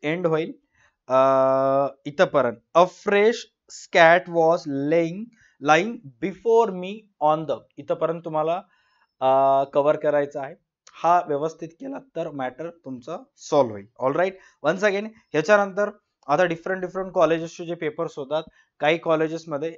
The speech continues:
at this moment जसं तुम्ही क्वेश्चन्स पाहिलात तसं विचारण्यात येते किंवा कुठं ना कुठं complete the table type येण्या-, देण्यात येते, जसं की ॲक-, अ, ॲस्ट्रोलॉजरची ॲक्टिव्हिटीज विचारलं होतं तशा टाईपमध्ये, किंवा जसं आता इथं डिग्रीचं सुद्धा एक क्वेश्चन इथं तुम्हाला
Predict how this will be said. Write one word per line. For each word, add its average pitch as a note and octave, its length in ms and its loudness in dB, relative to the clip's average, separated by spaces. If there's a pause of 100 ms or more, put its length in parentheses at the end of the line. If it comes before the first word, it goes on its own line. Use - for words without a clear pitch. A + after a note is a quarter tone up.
at C3+ 100 0
this D3+ 380 -12
moment D3+ 220 -10
जसं D3+ 200 -10
तुम्ही D#3+ 200 -12 (140)
क्वेश्चन्स D3 400 -10
पाहिलात C#3 360 0 (420)
तसं D3+ 200 -2
विचारण्यात D3 520 -4
येते C#3 340 -12 (260)
किंवा D3 380 -2 (380)
कुठं D#3 240 -8
ना D#3 80 -8
कुठं D#3 340 -8 (180)
complete D3+ 460 -8
the D3+ 100 -6 (100)
table D3 300 -2
type D3+ 300 -8
येण्या-, D3 260 -8
देण्यात D3 280 -6
येते, C#3+ 220 -14 (340)
जसं C#3 200 -10
की D3+ 140 -12
ॲक-, C3 300 -10
अ, C3 260 -2
ॲस्ट्रोलॉजरची D3 640 -6
ॲक्टिव्हिटीज D3 560 -10
विचारलं C#3+ 360 -8
होतं C#3 240 -8
तशा C3+ 160 -8
टाईपमध्ये, C3+ 540 -8 (460)
किंवा E3+ 260 -8 (340)
जसं D3 160 -4
आता D#3+ 120 -6
इथं E3+ 320 -4 (100)
डिग्रीचं D3+ 480 -8
सुद्धा D#3 360 -6
एक D#3 140 -8
क्वेश्चन D3+ 340 -8
इथं C#3+ 180 -14
तुम्हाला C#3+ 380 -10